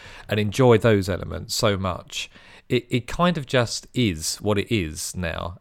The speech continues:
And, and, and I enjoy it for that. And it does make narrative sense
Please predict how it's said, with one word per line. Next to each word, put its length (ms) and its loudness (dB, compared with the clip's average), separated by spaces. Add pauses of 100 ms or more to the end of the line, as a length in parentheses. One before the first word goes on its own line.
And, 220 -2 (160)
and, 260 -4
and 140 4
I 100 6
enjoy 320 2
it 300 -4
for 140 -10
that. 360 -6 (200)
And 300 -2 (320)
it 180 2
does 260 2
make 460 -6
narrative 560 -4
sense 680 -6